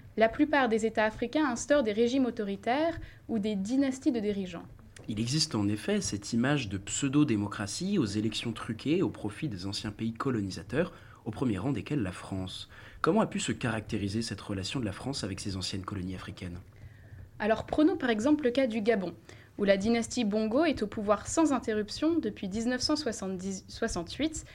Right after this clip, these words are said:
Speaker 1: incarnée d'abord par Omar, puis son fils Ali depuis deux mille neuf.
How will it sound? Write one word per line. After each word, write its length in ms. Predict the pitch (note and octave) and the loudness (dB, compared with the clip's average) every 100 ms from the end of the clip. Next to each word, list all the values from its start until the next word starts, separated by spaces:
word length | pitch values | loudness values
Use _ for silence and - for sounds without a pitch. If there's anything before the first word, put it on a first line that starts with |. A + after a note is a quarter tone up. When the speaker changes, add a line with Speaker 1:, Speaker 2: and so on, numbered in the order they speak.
| - - - | -18 -10 -2
Speaker 1:
incarnée 420 | G#3+ A#3+ A#3 A#3 | 2 4 4 4
d'abord 340 | G#3 G#3 G#3+ | 4 4 2
par 240 | - F3 - | 2 0 2
Omar, 560 | G#3+ G#3+ B3+ E4 - - | 2 2 2 0 -4 -10
puis 140 | G#3 | -8
son 180 | - G3+ | -6 -6
fils 340 | - D#4 D#4 - | 0 0 0 0
Ali 400 | A3+ G#3+ G3 D4 | 2 2 0 -4
depuis 280 | G3 G3+ C4+ | -4 -4 -2
deux 80 | A#3+ | 0
mille 220 | G#3 F#3 | 0 -2
neuf. 300 | E3 - - | -6 -10 -16